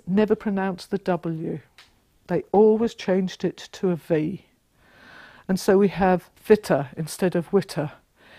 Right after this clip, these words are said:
in the, in the, uh, s-, the stone up in Scotland that they were writing about him, which proves he was there. If you replace the W in Wector,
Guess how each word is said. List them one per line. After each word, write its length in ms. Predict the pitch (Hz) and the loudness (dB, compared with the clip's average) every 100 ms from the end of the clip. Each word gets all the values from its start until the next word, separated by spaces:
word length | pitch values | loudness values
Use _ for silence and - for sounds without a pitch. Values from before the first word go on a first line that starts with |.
| - - | -20 0
in 200 | 180 170 | 2 2
the, 100 | 160 - | -2 -4
in 160 | 180 180 | 0 2
the, 320 | 165 160 - | 2 2 0
uh, 200 | 170 165 | -4 -4
s-, 280 | 156 - - _ _ | -6 -12 -18 _ _
the 140 | - 175 - | -4 -4 -4
stone 640 | - - 202 185 160 165 | -16 4 4 4 0 -4
up 160 | 175 196 | -4 -4
in 80 | |
Scotland 640 | 180 - 185 - 165 165 - _ _ _ _ _ - | -4 0 -2 0 -4 -4 -10 _ _ _ _ _ -6
that 200 | 165 - _ _ _ _ _ _ _ - _ _ - | -6 -6 _ _ _ _ _ _ _ -20 _ _ 0
they 140 | 170 | 2
were 120 | 170 | 2
writing 400 | 175 185 175 170 | 2 0 0 -6
about 320 | 165 165 151 | -4 -2 -2
him, 140 | 160 175 | -4 -4
which 180 | 175 - | -6 -4
proves 300 | 170 165 - | -4 -4 -4
he 100 | 175 | -4
was 140 | 165 | -4
there. 220 | 170 160 _ - - - - - - - | -4 -4 _ -20 -20 -20 -20 -20 -20 2
If 280 | 202 277 - | 4 4 4
you 140 | 294 311 294 | 4 6 6
replace 840 | 302 - 208 226 196 143 139 - | 4 0 2 4 6 2 -4 -14
the 180 | _ 196 | _ -6
W 800 | _ 233 202 190 160 156 160 160 _ | _ 0 4 2 2 -2 -2 -6 _
in 240 | 185 180 170 | -2 -2 0
Wector, 640 | 196 - - - 160 156 | -2 -2 -18 -4 -4 -4